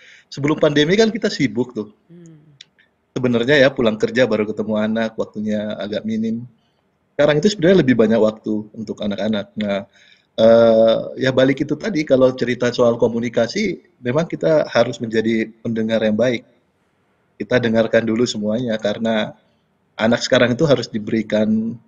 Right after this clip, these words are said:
Speaker 1: kebebasan yang lebih banyak untuk lebih ekspresif ya, supaya, eh, mereka mau cerita yang banyak, terus kita jangan ngejudge. Kadang-kadang juga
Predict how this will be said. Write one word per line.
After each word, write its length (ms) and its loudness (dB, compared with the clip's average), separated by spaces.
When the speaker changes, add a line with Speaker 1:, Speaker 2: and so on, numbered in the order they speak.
Speaker 1:
kebebasan 760 2
yang 240 -2
lebih 240 -4
banyak 320 0
untuk 480 -4
lebih 160 0
ekspresif 640 0
ya, 160 -6
supaya, 500 0
eh, 520 0
mereka 400 -2
mau 120 -2
cerita 360 -2
yang 160 -4
banyak, 400 -4
terus 240 -8
kita 240 0
jangan 240 -2
ngejudge. 800 -4
Kadang-kadang 460 2
juga 420 2